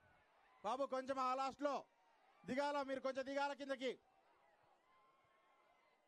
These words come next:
అందరు దిగాల. కరెంట్ ఉంది, జాగ్రత్త. చాలా ఉత్సాహంగా వచ్చాము ముందుకు. దయచేసి ప్రతి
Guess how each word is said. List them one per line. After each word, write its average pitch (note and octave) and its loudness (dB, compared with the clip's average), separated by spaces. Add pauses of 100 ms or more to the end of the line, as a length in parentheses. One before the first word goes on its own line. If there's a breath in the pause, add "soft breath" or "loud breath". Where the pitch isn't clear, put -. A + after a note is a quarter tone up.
(1000)
అందరు C4+ -2
దిగాల. C#4+ 0 (160)
కరెంట్ C#4+ 0
ఉంది, D4 0 (760)
జాగ్రత్త. B3 2 (1160)
చాలా C4+ 4 (120)
ఉత్సాహంగా C#4+ 0
వచ్చాము C#4 0 (1000)
ముందుకు. C4+ 2 (600)
దయచేసి C#4+ 2 (240)
ప్రతి B3+ 0